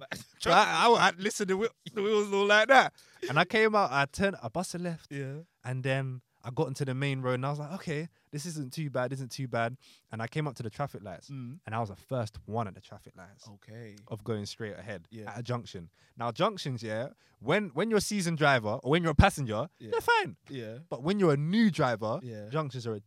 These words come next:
Speaker 2: different story.
Speaker 1: Mm.
Speaker 2: I got up to this junction now. I see the light turn green.
Speaker 1: Yeah.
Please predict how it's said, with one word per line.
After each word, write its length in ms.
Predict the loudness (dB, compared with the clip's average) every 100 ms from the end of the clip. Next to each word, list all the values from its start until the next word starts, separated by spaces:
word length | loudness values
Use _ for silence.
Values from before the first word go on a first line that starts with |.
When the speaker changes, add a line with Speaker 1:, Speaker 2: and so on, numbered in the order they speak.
| -6
Speaker 2:
different 360 | -6 -6 -12
story. 360 | -8 -8 -8 -10
Speaker 1:
Mm. 520 | -16 -14 -14 -16 -12 -6
Speaker 2:
I 60 | 2
got 140 | 2
up 60 | 2
to 60 |
this 120 | -2
junction 380 | -2 -4 -6 -12
now. 300 | -12 -14 -16 -20 _ _ _ _ -20 -20 _ _ _ _ _ _
I 80 | -20
see 160 | -14 -12
the 80 |
light 240 | -8 -8 -8
turn 200 | -10 -8
green. 340 | -6 -6 -8 -14
Speaker 1:
Yeah. 280 | -16 -14